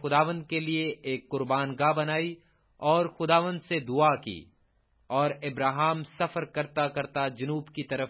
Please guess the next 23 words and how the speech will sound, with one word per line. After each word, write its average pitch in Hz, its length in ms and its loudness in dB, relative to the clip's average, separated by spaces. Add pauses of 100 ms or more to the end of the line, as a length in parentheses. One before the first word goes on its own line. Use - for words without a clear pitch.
(100)
بڑھ 139 180 -6
گیا، 98 340 -6 (680)
اور 170 260 4
اس 170 240 -4 (100)
ملک 175 380 0
میں 160 120 -2
کال 160 380 2
پڑا، 151 380 2 (340)
اور 175 260 6 (100)
ابراہیم 160 680 2
مصر 165 260 -4
کو 160 180 -2
گیا 151 320 2 (340)
کہ 170 80 -2
وہاں 165 320 2
ٹکا 165 400 2
رہے، 110 320 -6 (560)
کیونکہ 190 360 0
ملک 175 340 -2
میں 170 140 -4
سخت - 500 -6
کال 165 280 6
تھا۔ 85 320 -8